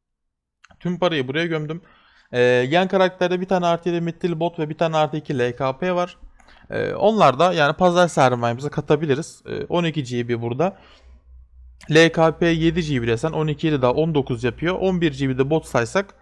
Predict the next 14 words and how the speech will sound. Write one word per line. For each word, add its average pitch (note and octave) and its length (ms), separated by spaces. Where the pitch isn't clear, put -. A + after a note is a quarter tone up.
e, A2 120
otuz F#3+ 480
G B2 140
B D3 40
yani D3 180
otuz, E3+ 600
otuz F3 380
iki, B2 400
ot-, - 360
otuz A3+ 340
diyelim B2 240
biz A#2+ 100
ona A#2 140
ya. D#3 260